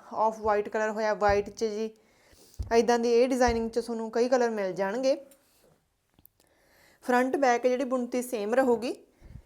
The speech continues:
ਇਸ ਤਰ੍ਹਾਂ ਡਿਜ਼ਾਈਨਿੰਗ ਇਹਦੀ ਜੀ ਐਵੇਂ ਰਹੂਗੀ ਜਿਵੇਂ ਫਰੰਟ 'ਚ ਬੁਣਤੀ ਪਈ ਹੋਈ ਹੈ। ਬਹੁਤ ਹੀ ਫਿਨਿਸ਼ਿੰਗ ਨਾਲ ਦੇਖੋ ਆਪਣਾ ਕੰਮ ਹੈਗਾ, ਬਿਲਕੁਲ ਵੀ ਆਈ ਨਹੀਂ ਹੈਗਾ ਵੀ ਕਿਤੇ ਧਾਗੇ ਨਿਕਲਦੇ ਨੇ। ਬਹੁਤ ਹੀ ਵਧੀਆ ਬੁਣੀਆਂ ਹੋਈਆਂ ਨੇਗੀਆਂ।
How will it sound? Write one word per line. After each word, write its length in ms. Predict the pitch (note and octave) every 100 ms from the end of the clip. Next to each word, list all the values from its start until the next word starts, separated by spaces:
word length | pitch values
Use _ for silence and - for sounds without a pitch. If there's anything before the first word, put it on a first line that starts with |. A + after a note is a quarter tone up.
| - _ _ _ _ _ _ _ _ _ _
ਇਸ 180 | G#3 A3
ਤਰ੍ਹਾਂ 300 | - A3+ A3
ਡਿਜ਼ਾਈਨਿੰਗ 480 | A3 A3 A3 A3 A3
ਇਹਦੀ 260 | A3 A#3+
ਜੀ 100 | A#3+
ਐਵੇਂ 260 | A#3+ G3+ G3+
ਰਹੂਗੀ 380 | G3+ A3+ A3+ E4+ - - - _ _ _ _ _
ਜਿਵੇਂ 180 | G#3+ A3
ਫਰੰਟ 360 | A3 G#3 G3+
'ਚ 80 | A3
ਬੁਣਤੀ 320 | A#3 A#3 A3+
ਪਈ 240 | G#3+ G#3+ G#3+
ਹੋਈ 240 | G#3 G3+
ਹੈ। 100 | A3 - _ _ _ _ _ _ _ _ _ _ _ _ _ _ _ _ _ _ _ _ _
ਬਹੁਤ 280 | A#3 A#3 A#3+
ਹੀ 80 | D4
ਫਿਨਿਸ਼ਿੰਗ 420 | C4+ A#3+ D4 D4
ਨਾਲ 200 | C#4 B3+
ਦੇਖੋ 280 | A#3+ A#3+ B3
ਆਪਣਾ 260 | A#3+ A#3
ਕੰਮ 340 | A#3+ A#3 G3+ G#3
ਹੈਗਾ, 240 | G#3+ A3+
ਬਿਲਕੁਲ 400 | A3+ A3 A#3+ C4
ਵੀ 120 | B3+
ਆਈ 160 | B3 A3
ਨਹੀਂ 120 | A3
ਹੈਗਾ 280 | G#3+ G3+ A3+
ਵੀ 100 | A#3
ਕਿਤੇ 200 | A#3+ A#3
ਧਾਗੇ 380 | A#3 B3 G3 G#3
ਨਿਕਲਦੇ 420 | G3+ - A#3 A#3
ਨੇ। 120 | A#3
ਬਹੁਤ 160 | A3+ A3+
ਹੀ 60 |
ਵਧੀਆ 280 | C4 A#3+ C#4
ਬੁਣੀਆਂ 300 | B3+ G#3+ G3+
ਹੋਈਆਂ 320 | G#3 A3 A3+
ਨੇਗੀਆਂ। 300 | A3+ A3+ A#3+